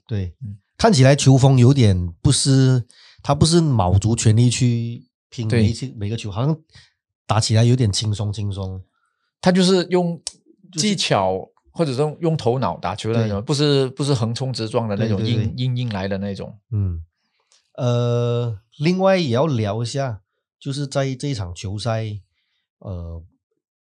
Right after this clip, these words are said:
Speaker 1: 我们上一，上一，上一，上一集的这个节目，我们就有聊到说，就是关于这个门票的收入这一边。
Speaker 2: 嗯。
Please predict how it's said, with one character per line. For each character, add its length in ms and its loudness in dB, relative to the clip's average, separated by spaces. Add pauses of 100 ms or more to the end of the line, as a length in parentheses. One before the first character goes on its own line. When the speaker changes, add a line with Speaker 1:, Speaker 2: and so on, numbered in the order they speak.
(560)
Speaker 1:
我 120 -12
们 140 -2
上 180 4
一， 140 2
上 240 0
一， 60 -2
上 200 0
一， 220 -2
上 160 0
一 40 2
集 140 -2
的 80 2
这 120 -4
个 80 -2
节 200 -4
目， 140 0
我 60 0
们 120 -2
就 120 -4
有 100 0
聊 180 -4
到 140 -4
说， 240 -4
就 60 -12
是 100 -6
关 220 -4
于 40 -6
这 80 -10
个 80 -8
门 300 -8
票 220 -8
的 100 -12
收 340 -10
入 160 0
这 120 2
一 100 -4
边。 180 -8
Speaker 2:
嗯。 80 -12